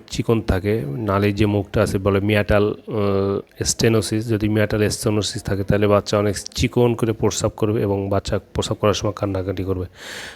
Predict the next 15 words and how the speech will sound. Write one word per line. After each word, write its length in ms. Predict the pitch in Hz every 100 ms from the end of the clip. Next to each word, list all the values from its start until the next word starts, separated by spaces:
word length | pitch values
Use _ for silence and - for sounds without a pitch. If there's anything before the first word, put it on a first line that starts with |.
| -
আরেকটা 420 | 110 117 120 135 117
হচ্ছে 300 | 101 127 113
যে 200 | 104 98
ফাইমোসিস। 800 | - 113 110 113 107 110 90 -
ফাইমোসিস 540 | 104 107 98 117 -
হলো 200 | 117 120
যে, 320 | 113 117 120
আহ, 200 | 117 107 98
প্রস্রাবের 560 | - 107 113 113 117 113
স-, 320 | 95 - - -
রাস্তার 500 | 220 120 107 - 113
সামনে 360 | - 104 107 113
যে 140 | 110
চামড়াটা 440 | - 104 113 110
আছে, 360 | 101 - 107 -